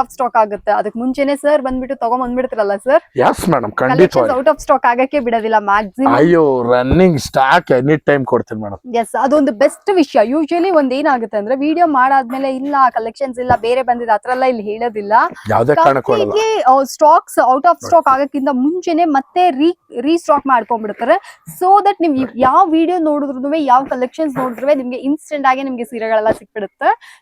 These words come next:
Speaker 1: So ಈ ಕಲೆಕ್ಷನ್ಸ್ ಅಲ್ಲಿ ನಿಮ್ಗೆ ಯಾವ್ದಾದ್ರು ಈ ಸೀರೆಗಳು ಇಷ್ಟ ಆಯ್ತು ಅಂದ್ರೆ ತೌಸಂಡ್ ತ್ರೀ ಹಂಡ್ರೆಡ್ ರುಪೀಸ್‌ಗೆ ಸೂಪರ್ ಡೂಪರ್ ವರ್ತಿ ಉಳ್ಳ ಈ ಸ್ಯಾರಿಗಳನ್ನ ಬೇಗ ಬೇಗ ಬಂದು ಖರೀದಿ.
Speaker 2: ಎಸ್ ಸಿಸ್ಟರ್.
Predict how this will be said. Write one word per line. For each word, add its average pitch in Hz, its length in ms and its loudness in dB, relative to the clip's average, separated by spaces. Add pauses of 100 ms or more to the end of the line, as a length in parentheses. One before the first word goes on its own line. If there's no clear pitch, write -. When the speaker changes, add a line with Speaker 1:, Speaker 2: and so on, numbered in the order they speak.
Speaker 1:
So 220 160 -2
ಈ 339 200 -2
ಕಲೆಕ್ಷನ್ಸ್ 311 460 0
ಅಲ್ಲಿ 311 120 0
ನಿಮ್ಗೆ 277 160 -2
ಯಾವ್ದಾದ್ರು 247 280 -2
ಈ 262 40 -4
ಸೀರೆಗಳು 240 320 -4
ಇಷ್ಟ 240 220 -6
ಆಯ್ತು 240 220 0
ಅಂದ್ರೆ 240 160 2
ತೌಸಂಡ್ 311 480 0
ತ್ರೀ 311 140 0
ಹಂಡ್ರೆಡ್ 269 240 -4
ರುಪೀಸ್‌ಗೆ 269 400 -6
ಸೂಪರ್ 370 520 2
ಡೂಪರ್ 311 380 2
ವರ್ತಿ 294 320 2
ಉಳ್ಳ 277 180 -2
ಈ 285 220 0
ಸ್ಯಾರಿಗಳನ್ನ 233 420 0 (100)
ಬೇಗ 294 180 0
ಬೇಗ 262 200 -4
ಬಂದು 208 240 -8
ಖರೀದಿ. 196 300 -12
Speaker 2:
ಎಸ್ 330 240 -20
ಸಿಸ್ಟರ್. 131 260 -8